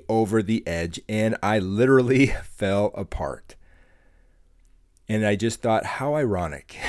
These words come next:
<laughs> I had spent all this time learning about this, studying it, preparing to share it with others, and yet I was in the same boat as everyone else, struggling to keep things together when things have fallen apart. That's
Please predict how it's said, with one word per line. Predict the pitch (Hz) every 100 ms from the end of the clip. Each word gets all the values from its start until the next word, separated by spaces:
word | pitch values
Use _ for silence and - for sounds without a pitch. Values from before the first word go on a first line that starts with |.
| -
<laughs> | - -
I | 107
had | - 123
spent | - - - 139 123
all | 92 110
this | 131 -
time | - 101 98 95 - - -
learning | 92 101 117
about | 135 127 135 131
this, | 131 127 -
studying | - - - 98 123 123
it, | 131 -
preparing | 95 - 113 120
to | 113
share | - 117
it | 120
with | 107
others, | 95 90 87 - - - - -
and | 107 101
yet | 101 98 92 - - -
I | 98 120
was | 113 107
in | 101
the | 90
same | - 107 104
boat | 104 95
as | 82
everyone | 87 95 95
else, | 82 76 78 - - - - -
struggling | - - - 135 131 107 80 76
to | 92
keep | - 110
things | 104 98
together | 92 87 80 80 78 - _
when | 92 95 92
things | 90 92 85
have | 87 -
fallen | 71 71
apart. | 78 - 64 - - - - - _ _ - - _ _ _ 101
That's | 101 123 139 - - - - -